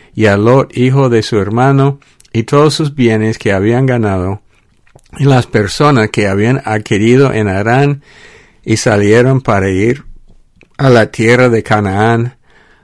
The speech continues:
a la tierra de Canaán llegaron. Y yo enfa-, enfaticé, había dicho, porque ve-, vemos que al inicio Abraham no obedeció a Dios totalmente, porque Dios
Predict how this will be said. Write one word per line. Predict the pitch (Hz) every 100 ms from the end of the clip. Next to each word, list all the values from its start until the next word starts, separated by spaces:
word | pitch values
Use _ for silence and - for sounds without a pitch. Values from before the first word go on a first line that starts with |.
| _
a | 101
la | 98 95
tierra | - 117 117 120 123 120 117 - _ _ _ _ _ _
de | 101
Canaán | - 110 98 95 113 113 117 - _
llegaron. | 101 98 98 98 87 82 98 - - -
Y | 156
yo | 147 185 175 156
enfa-, | 143 139 123 113 _
enfaticé, | - 117 123 113 110 - 127 123 117 110 -
había | 104 104 123 117
dicho, | 110 113 - 101
porque | 110 98 - 101
ve-, | 92 110 107
vemos | 107 117 143 127
que | - 107 101 - _
al | - 123
inicio | 143 143 165 139 - 90 87 90 _ _
Abraham | - 104 113 113 120 127 - -
no | 104 117 127
obedeció | - 110 101 98 - 107 101
a | 98
Dios | 92 92 90 -
totalmente, | 92 - 104 117 143 98 90
porque | - 95 - 90
Dios | 92 104 104